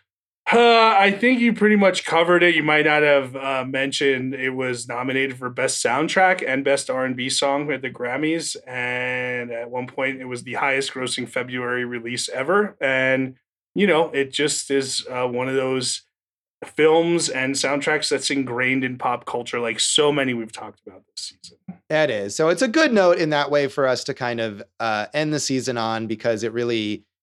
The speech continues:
Speaker 2: gets to those themes that we've been talking about this whole season, about these enduring pop culture phenomena and about the significance of music. So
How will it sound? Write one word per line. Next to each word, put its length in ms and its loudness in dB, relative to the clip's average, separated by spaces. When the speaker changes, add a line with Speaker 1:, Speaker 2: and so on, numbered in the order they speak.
Speaker 2:
gets 260 -2
to 120 -4
those 260 -4
themes 300 -6
that 100 -6
we've 140 -6
been 120 -6
talking 340 -8
about 220 -4
this 160 -8
whole 200 -8
season, 680 -10
about 180 -2
these 220 -6
enduring 480 -6
pop 260 -4
culture 280 -4
phenomena 800 -4
and 160 -8
about 260 -4
the 80 -6
significance 680 -8
of 80 -8
music. 480 -6
So 520 -4